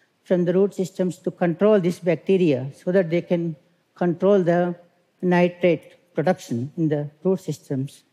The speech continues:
Because of this, the nitrogen fertilizer, whatever we are applying, would stay in the root zone. It doesn't leak. Look at the, the B N I weeds, where it, it looks quite healthy and green.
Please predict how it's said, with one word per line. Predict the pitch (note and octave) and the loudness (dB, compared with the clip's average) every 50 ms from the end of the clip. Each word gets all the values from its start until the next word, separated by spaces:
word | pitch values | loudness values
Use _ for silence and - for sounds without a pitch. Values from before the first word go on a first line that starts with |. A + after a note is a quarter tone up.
| _ _ _ _ _ _ _ _ _ _ _ _ _ _ _ _ _ _ - | _ _ _ _ _ _ _ _ _ _ _ _ _ _ _ _ _ _ -2
Because | F#3+ A3 A3 - C#4 D4+ D4+ A3+ | -2 -2 2 4 4 4 4 4
of | A#3 G#3+ D#3+ | 4 2 4
this, | D3 G3+ C4 C#4+ - - - _ _ _ _ _ _ _ _ _ _ _ _ _ _ _ _ _ _ _ _ _ | 4 2 2 2 -2 -6 -18 _ _ _ _ _ _ _ _ _ _ _ _ _ _ _ _ _ _ _ _ _
the | - E3 G3+ F#3+ | 0 2 2 4
nitrogen | F#3+ G3+ A#3 C#4 C#4 - C4+ A3+ A#3+ A3 | 6 6 4 4 4 2 0 0 0 0
fertilizer, | - G#3+ G3 - G#3 G#3+ A3+ A3 A3+ G#3 | 0 -2 -2 0 2 2 4 4 4 4
whatever | G3+ G3 - A3 A3 | 4 2 2 0 2
we | A3 G3+ G3+ F#3+ | 2 4 4 4
are | F3+ | 4
applying, | F3 D#3+ - - G3 G#3+ A3 B3+ C#4+ D4 C#4 - | 2 0 -2 0 2 4 4 4 4 2 0 -2
would | - G3+ F3 D#3+ | -6 -6 -6 -6
stay | - - _ - B3+ B3+ B3+ | -8 -6 _ 4 6 6 6
in | A3+ A3 | 4 4
the | F#3+ F#3+ | 4 4
root | F3 G3+ G#3+ F3+ D#3+ | 4 4 2 2 0
zone. | E3 B2+ G#2+ A2 - _ | -2 -2 -2 -4 -8 _
It | - D#3 | -8 0
doesn't | D3+ G3 G3+ F#3+ A3 A3 F#3 G#3 | 2 2 4 4 4 2 2 2
leak. | F#3 E3+ D3+ A#2 - _ _ _ _ _ _ _ _ _ _ _ - | 2 2 2 0 -4 _ _ _ _ _ _ _ _ _ _ _ 0
Look | G#3+ G#3+ - | 0 2 4
at | A#3+ A#3 F#3 E3 | 4 2 2 4
the, | G3 G#3 G3+ G3 F#3+ F#3 F#3+ F3 - _ _ _ _ - | 4 6 6 6 4 2 0 -8 -12 _ _ _ _ -2
the | F3+ F#3+ | -2 0
B | F3 F3 G#3 A3 | 2 4 4 4
N | A3 A3 A3+ | 6 4 4
I | A3 G#3 | 4 4
weeds, | G#3 A#3 C#4 F4+ - - - _ - | 4 4 2 2 0 -6 -16 _ 0
where | A3+ G#3+ G#3+ | 2 2 2
it, | G#3 G3+ F3 | 2 0 -4
it | - A3 F3+ G#3+ | -8 -6 0 0
looks | G#3 F#3 - - - - _ _ _ _ _ _ - | 0 0 0 -6 -20 -20 _ _ _ _ _ _ 0
quite | - G#3 G3+ G3+ - - | 2 4 4 4 0 -2
healthy | - D3 F#3+ G#3 A3+ A3 C#4+ E4+ | 0 2 4 4 4 4 4 4
and | G4 C4+ G#3+ G3 F3 | 4 2 2 0 2
green. | D#3+ G3+ A3 C4+ D#4+ | 4 4 4 4 2